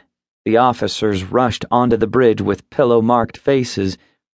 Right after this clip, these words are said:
and Mason dived behind the pilot console at the front left of the dome.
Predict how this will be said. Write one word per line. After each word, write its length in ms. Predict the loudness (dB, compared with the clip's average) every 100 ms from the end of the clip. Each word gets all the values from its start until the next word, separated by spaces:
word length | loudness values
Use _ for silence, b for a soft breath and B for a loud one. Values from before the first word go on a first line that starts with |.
| _ -6
and 160 | -2
Mason 560 | 0 0 -2 -4 -4 0
dived 440 | 0 2 0 -2
behind 440 | -4 -2 -2 0 -2
the 60 |
pilot 440 | -2 -2 0 -2 -4
console 640 | -4 -2 -2 -2 -2 0
at 60 | -2
the 80 | -6
front 340 | -4 -2 -2
left 320 | 0 -2 -2 -4
of 80 |
the 80 | -2
dome. 480 | 0 0 0 -4